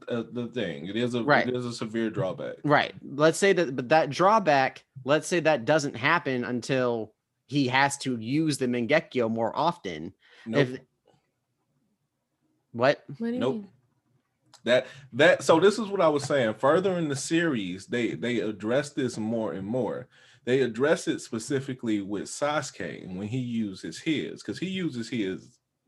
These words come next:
Speaker 1: fairly
Speaker 3: A
Speaker 1: often within
Speaker 3: lot.
Speaker 1: a,
Speaker 2: Yeah, yeah.
Speaker 1: within
Speaker 3: Yeah.
Speaker 1: a for-, within a short span of time.
Speaker 2: Right. That's what I'm
Speaker 1: Right.
Speaker 2: saying. If s-,
Speaker 1: Yeah,
Speaker 2: if
Speaker 1: yeah.
Speaker 2: Itachi, if Itachi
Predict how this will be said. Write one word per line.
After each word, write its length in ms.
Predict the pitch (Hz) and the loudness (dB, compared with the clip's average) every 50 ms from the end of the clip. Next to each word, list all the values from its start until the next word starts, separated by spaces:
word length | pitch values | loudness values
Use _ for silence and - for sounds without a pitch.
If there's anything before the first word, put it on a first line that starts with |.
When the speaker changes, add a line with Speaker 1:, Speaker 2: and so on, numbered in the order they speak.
| _ _ - | _ _ -2
Speaker 1:
fairly 380 | 160 160 160 143 131 110 104 | 0 2 4 4 2 2 0
Speaker 3:
A 40 | - | 2
Speaker 1:
often 400 | 202 - - - 175 170 123 113 110 | 4 4 4 4 4 2 0 0 2
within 140 | - 95 | 2 4
Speaker 3:
lot. 100 | 95 196 | 4 6
Speaker 1:
a, 40 | 208 | 6
Speaker 2:
Yeah, 180 | 214 151 104 - | 6 6 4 2
yeah. 360 | 143 139 170 196 165 123 107 | 0 2 4 4 6 6 6
Speaker 1:
within 240 | 139 143 - 165 143 | 4 6 6 6 8
Speaker 3:
Yeah. 180 | 131 120 - - | 8 6 6 6
Speaker 1:
a 40 | - | 6
for-, 200 | 160 156 - 131 | 6 6 6 6
within 360 | 135 147 143 147 165 156 139 | 6 4 6 6 4 4 4
a 80 | 110 | 2
short 380 | 101 - - 160 165 143 - - | 0 2 4 4 4 4 4 2
span 340 | - - - 143 139 131 113 | -4 -2 0 2 2 2 2
of 120 | 98 - | 0 -2
time. 340 | - - 143 139 123 - - | -4 -2 0 0 2 4 6
Speaker 2:
Right. 260 | 208 214 175 - - | 6 8 8 6 6
That's 240 | - 165 180 175 - | 4 4 4 4 4
what 120 | 170 180 180 | 6 6 8
I'm 120 | 170 160 147 | 8 6 4
Speaker 1:
Right. 80 | - | 4
Speaker 2:
saying. 380 | - 208 214 185 135 104 92 - - | 4 4 4 4 4 2 0 0 -2
If 140 | 127 - | -2 -2
s-, 200 | - - - - - | -2 -4 -8 2 8
Speaker 1:
Yeah, 120 | - 202 | 10 10
Speaker 2:
if 100 | 165 160 | 10 10
Speaker 1:
yeah. 140 | 196 165 110 | 10 8 8
Speaker 2:
Itachi, 420 | 180 196 214 214 - - 160 147 143 | 8 6 4 4 2 0 -2 0 0
if 100 | 135 113 | 0 0
Itachi 840 | 131 123 127 - - 160 180 202 196 - - 160 143 135 127 123 - | 0 0 0 2 4 6 6 6 4 2 0 0 0 0 -2 -4 -8